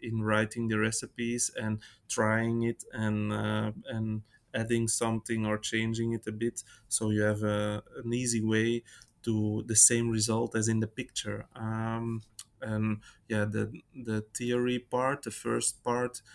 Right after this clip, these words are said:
yeah, it's a lot about, yeah, what to believe, not to believe, the things, uh, you read and hear about, hear about in media. So, uh,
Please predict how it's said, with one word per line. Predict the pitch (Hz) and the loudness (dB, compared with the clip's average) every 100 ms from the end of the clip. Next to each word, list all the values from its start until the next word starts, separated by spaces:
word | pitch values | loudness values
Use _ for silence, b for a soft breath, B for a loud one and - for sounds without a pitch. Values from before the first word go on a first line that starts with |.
| b b - | b b -4
yeah, | 113 107 | 0 0
it's | 110 - - - - | 0 0 0 -4 -4
a | 131 | 0
lot | 117 113 | 2 4
about, | 120 110 107 110 110 - - - | 4 2 2 2 0 -2 -10 -10
yeah, | 127 117 | -6 -4
what | 110 110 | -2 -4
to | 120 | -4
believe, | 110 104 110 117 - | -2 0 0 0 -2
not | 113 107 | -4 -4
to | 113 | -4
believe, | 110 110 113 113 | -4 0 0 0
the | 110 | 0
things, | - 113 110 110 - - 110 | 0 0 2 2 -2 -4 -4
uh, | 110 113 - b b b | -2 -4 -8 b b b
you | 117 113 | -2 0
read | 110 113 113 | 2 2 2
and | 113 107 | 2 2
hear | 104 110 117 - - - | 2 4 2 0 -6 -16
about, | 131 120 117 - | -14 -6 -6 -6
hear | - 123 120 | -4 0 0
about | 113 113 113 113 | 2 0 0 0
in | 110 110 110 | 0 2 0
media. | 117 117 120 120 123 | 0 0 -2 -2 -4
So, | - 110 110 110 110 | -4 -2 -2 -2 -2
uh, | 110 110 | -4 -6